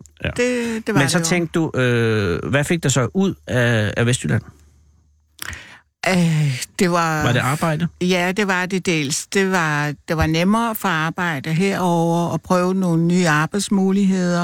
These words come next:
Speaker 2: og
Speaker 1: Men
Speaker 2: jobs
Speaker 1: drog du simpelthen
Speaker 2: og
Speaker 1: ud for at søge lykken?
Speaker 2: Ja,
Speaker 1: Eller havde
Speaker 2: det kan
Speaker 1: du en
Speaker 2: man jo godt
Speaker 1: aftale?
Speaker 2: sige. Nej, jeg havde, øh, aftale om et job, da jeg kom herover.
Speaker 1: Okay, nå,
Speaker 2: Ja.
Speaker 1: det var godt. Men så blev du hængende noget tid, og så flyttede til Schweiz?
Speaker 2: Så blev jeg au pair.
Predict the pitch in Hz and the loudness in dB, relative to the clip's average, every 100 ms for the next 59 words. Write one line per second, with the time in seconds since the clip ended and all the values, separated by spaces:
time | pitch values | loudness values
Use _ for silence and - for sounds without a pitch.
0 | 175 - 160 156 151 151 156 156 135 113 | -2 -2 0 2 2 2 2 2 2 0
1 | 190 151 175 156 143 151 135 147 156 143 | 0 0 0 0 -2 -2 0 0 0 0
2 | 139 156 - _ - _ - - 131 120 | -2 -6 -10 _ -20 _ -20 -2 0 2
3 | 110 123 151 175 175 123 139 151 147 165 | 2 2 2 0 0 -2 -2 0 0 -2
4 | 190 175 175 175 _ _ _ _ - 135 | -2 0 -2 -6 _ _ _ _ -4 -2
5 | 165 190 170 156 156 170 196 208 160 127 | 0 0 2 0 2 2 2 0 -2 -6
6 | - - 160 170 - 180 175 170 160 - | -8 -2 -2 0 0 2 2 2 0 0
7 | 170 143 - 180 180 - 165 165 170 - | -2 -2 -2 -2 -2 0 0 2 2 2
8 | - 104 - - - - 156 156 - - | 2 2 2 2 0 2 0 0 -6 -12
9 | _ _ - - - - - 151 139 190 | _ _ -20 -20 -20 -20 -4 0 2 2
10 | 175 156 139 165 170 151 - 160 147 - | 0 2 2 2 2 0 -2 -4 -4 -14
11 | _ _ _ _ - 127 156 151 139 120 | _ _ _ _ -4 -2 0 0 0 0
12 | - 156 202 220 - 226 202 165 151 151 | 0 0 0 -2 0 0 0 -2 -4 -4
13 | 170 160 175 190 | -2 0 0 0